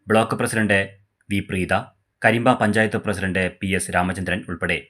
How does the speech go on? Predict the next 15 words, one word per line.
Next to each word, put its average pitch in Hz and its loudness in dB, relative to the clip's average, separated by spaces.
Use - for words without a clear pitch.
നിരവധി 92 -2
ജനപ്രതിനിധികളും 95 -2
സംഘടനാ 107 4
നേതാക്കളും 95 6
നാട്ടുകാരും 95 4
അന്തിമോപചാരം 92 2
അർപ്പിച്ചു. 87 -6
പ്രദീപ്, 110 4
പ്രജീഷ് 101 4
എന്നീ 107 4
കുട്ടികളുടെ 98 6
അച്ഛൻ 101 -2
പ്രകാശിന് 101 6
താങ്ങാൻ 98 4
കഴിയുന്നതിലും 98 2